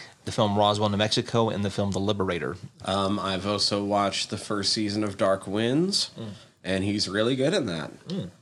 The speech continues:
Speaker 2: He's co-starring alongside Zahn McClarnon.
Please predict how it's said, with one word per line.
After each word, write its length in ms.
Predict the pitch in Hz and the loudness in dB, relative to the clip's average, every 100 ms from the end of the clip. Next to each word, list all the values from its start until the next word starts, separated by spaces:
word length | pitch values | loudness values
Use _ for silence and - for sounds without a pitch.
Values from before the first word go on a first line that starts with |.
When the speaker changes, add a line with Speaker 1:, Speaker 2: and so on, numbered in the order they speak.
| _ _ _ - - | _ _ _ -20 -16
Speaker 2:
He's 340 | - 107 101 | -6 -4 -2
co-starring 840 | - 110 107 - 104 101 107 101 101 | 0 2 2 2 0 0 0 0 -2
alongside 1200 | 78 98 95 95 98 95 - 104 95 95 87 95 | -2 -2 0 0 -2 0 0 0 0 0 -2 -2
Zahn 320 | 95 95 95 | 0 0 -2
McClarnon. 600 | 92 - 95 95 104 104 | -4 -4 -2 0 0 -2